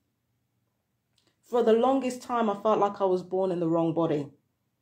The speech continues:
I didn't think there was anything wrong with being black. I just thought there was something wrong with me. I felt like I was born in the wrong body. I wasn't black enough. I looked black.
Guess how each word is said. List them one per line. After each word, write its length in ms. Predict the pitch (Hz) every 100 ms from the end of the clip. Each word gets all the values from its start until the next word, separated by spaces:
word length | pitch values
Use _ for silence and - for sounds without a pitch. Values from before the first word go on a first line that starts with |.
| _ _ _ _ _ _ _ _ _ _ _ _ _ _ _ - -
I 100 | 269
didn't 200 | 311 320
think 140 | 285
there 100 | 247
was 100 | 247
anything 300 | 220 220 214
wrong 100 | 196
with 120 | 196 185
being 200 | 180 160
black. 320 | 185 214 - _ _ _ _ _ _ _ _ _ _ _ _ _
I 200 | 208 254
just 220 | 262 262 -
thought 220 | 240 -
there 80 | 214
was 140 | 214
something 360 | 202 - 185 180
wrong 160 | 175
with 140 | 170 160
me. 320 | 147 131 131 _ _ _ - _ _ _
I 100 | -
felt 260 | 170 202 160
like 180 | 180 180
I 60 |
was 220 | 180 170 160
born 320 | - 220 226
in 80 | 214
the 100 | 196
wrong 220 | 185 180
body. 300 | 175 165 165
I 120 | -
wasn't 360 | 165 180 180 185
black 260 | 180 180
enough. 320 | 170 170 165 - _ _ _
I 100 | 151
looked 380 | 165 240 - -
black. 380 | 175 175 -